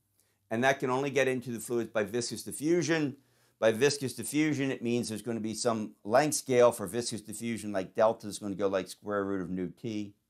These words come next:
<clears throat> And so viscous effects in Rayleigh-Taylor will be quite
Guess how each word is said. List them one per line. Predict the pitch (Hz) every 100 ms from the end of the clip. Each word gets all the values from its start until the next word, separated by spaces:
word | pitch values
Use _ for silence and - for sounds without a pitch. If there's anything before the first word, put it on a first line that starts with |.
| _ _ _ _ _ _ _ _ _ _ _ _ -
<clears throat> | 170 180 - _ _ _ 233 156 - _ _ _ _ _ _ -
And | 110 123
so | 110
viscous | 82 151 156 170 143
effects | 135 127 120 123 - _ _ _ 110
in | 101
Rayleigh-Taylor | 117 120 110 110 104 98
will |
be | 90
quite | 90 98 92